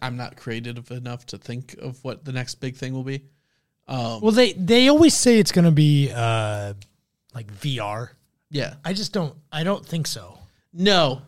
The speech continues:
Speaker 1: it, 'cause, uh,
Speaker 2: It's
Speaker 1: V R
Speaker 2: here.
Speaker 1: takes too much to set up.
Speaker 2: Well, even the Oculus, uh, the Quest, right?
Speaker 1: Yeah.
Speaker 2: It's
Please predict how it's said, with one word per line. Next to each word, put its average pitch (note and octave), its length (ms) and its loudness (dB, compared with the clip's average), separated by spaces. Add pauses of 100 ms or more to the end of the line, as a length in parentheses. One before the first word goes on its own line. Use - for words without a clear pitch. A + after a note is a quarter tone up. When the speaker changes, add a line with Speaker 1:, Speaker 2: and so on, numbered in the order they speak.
Speaker 1:
it, D#3 240 -4 (160)
'cause, E3+ 320 2 (260)
uh, - 80 -16 (300)
Speaker 2:
It's G3+ 180 2
Speaker 1:
V A3 60 6
R A#3 80 4
Speaker 2:
here. B3 200 6
Speaker 1:
takes G#2 100 -2
too A#3 80 -2
much G3 220 -4
to D3+ 100 -6
set C#3 260 -4
up. - 180 -14 (720)
Speaker 2:
Well, D4+ 280 6
even E4 220 6
the D4 100 4
Oculus, B3 560 2 (160)
uh, F#3+ 480 2
the D#3 140 0
Quest, - 500 -2
right? C#3+ 300 -4
Speaker 1:
Yeah. D3 160 -4 (260)
Speaker 2:
It's - 240 -2